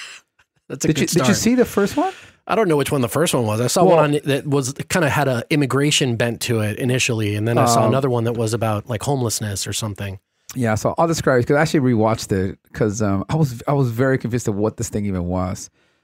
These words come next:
Speaker 1: But it
Speaker 2: So
Speaker 1: captures your attention because of your confusion in a way. Like, you're kinda looking
Speaker 2: Yeah,
Speaker 1: at
Speaker 2: it's,
Speaker 1: it.
Speaker 2: it's, it, it is, right, it, it did. It has something about the tone. It has, like, this, this almost like, um, or, like, this built-in tension that felt, at least in this ad. So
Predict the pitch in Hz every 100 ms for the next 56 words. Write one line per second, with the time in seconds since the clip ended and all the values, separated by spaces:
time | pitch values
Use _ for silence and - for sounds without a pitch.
0 | 151 202 196 - - 240 170 156 247 175
1 | 139 190 208 139 123 113 113 104 104 104
2 | 101 95 - 127 123 135 139 170 160 220
3 | 151 104 98 156 143 - - 147 190 151
4 | 185 147 113 120 147 151 139 151 143 110
5 | 117 143 139 - 156 147 123 117 110 -
6 | 131 131 127 123 131 127 110 120 117 -
7 | - 117 123 127 127 113 110 104 107 98
8 | 98 104 _ - _ _ _ _ _ -
9 | - 123 117 110 127 117 127 131 143 131
10 | - 117 - 160 156 - 120 131 123 117
11 | 110 117 104 104 107 - 120 - -